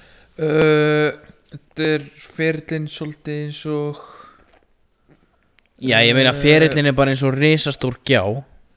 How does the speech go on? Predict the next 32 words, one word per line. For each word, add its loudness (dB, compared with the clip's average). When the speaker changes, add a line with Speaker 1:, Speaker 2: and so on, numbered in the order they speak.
Speaker 2:
Hún -6
byrjar 2
hátt -2
og 2
svo 0
er 2
bara 0
massíft 0
fall. 2
Speaker 1:
Ferillinn 4
er 0
eins -6
og -2
N -4
Speaker 2:
Já. -4
Speaker 1:
í -6
laginu, 0
stórt 2
N. 2
Speaker 2:
Já, -8
vaff. -6
Speaker 1:
Nei. 0
Speaker 2:
Vaff. -6
Speaker 1:
Nei. -2
Speaker 2:
Ég -8
ætla -10
að -10
gefa 2
vaff. -8
Speaker 1:
Nei. -6
Speaker 2:
Það 4
er 4